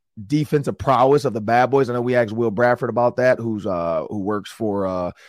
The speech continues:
Cam Newton's, uh, C I, C one N, uh, media group, and, and he just said, you know, "You can't recreate the bad boys, but you damn sure can try." I will say that. He said you can't recreate it, but I'm like, "You can try. You can for sure try." Uh, but you add a guy like Victor,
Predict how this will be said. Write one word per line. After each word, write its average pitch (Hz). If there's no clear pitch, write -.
Cam 135
Newton's, 120
uh, 95
C 131
I, 113
C 143
one 123
N, 117
uh, 92
media 147
group, 151
and, 107
and 107
he 131
just 123
said, 120
you 113
know, 107
"You 113
can't 185
recreate 131
the -
bad 120
boys, 147
but 131
you 113
damn 180
sure 170
can 143
try." 107
I 151
will 147
say 104
that. 87
He 151
said 196
you 127
can't 123
recreate 117
it, -
but 95
I'm 139
like, 98
"You 202
can 113
try. 139
You 175
can 156
for 107
sure 123
try." 98
Uh, 113
but 117
you 135
add 131
a 127
guy 123
like 110
Victor, 95